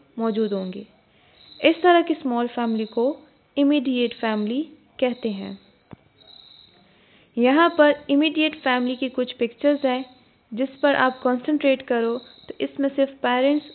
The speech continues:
और उनके बच्चे मौजूद हैं। इनके अलावा कोई और family member मौजूद नहीं है। इस तरह की small family को immediate family कहते हैं। एक्सटेंडेड फैमिली,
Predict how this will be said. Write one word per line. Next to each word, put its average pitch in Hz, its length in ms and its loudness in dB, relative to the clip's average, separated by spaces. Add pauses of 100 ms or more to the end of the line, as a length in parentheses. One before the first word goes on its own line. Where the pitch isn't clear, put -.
(140)
और 240 80 -4
उनके 254 400 -2
बच्चे 233 360 -2
मौजूद 196 480 -6
हैं। 202 200 -14 (760)
इनके 330 340 4 (120)
अलावा 233 500 0 (260)
कोई 277 140 2
और 277 280 4
family 247 380 0
member 233 520 0 (140)
मौजूद 240 420 0 (200)
नहीं 233 300 0
है। 196 280 -10 (840)
इस 330 180 0
तरह 349 180 6
की 349 160 0
small 247 320 -2
family 226 400 -2
को 262 320 0 (500)
immediate 285 540 4
family 226 500 -2 (480)
कहते 233 340 -2
हैं। 202 300 -6 (3000)
एक्सटेंडेड 311 560 2
फैमिली, 202 540 -4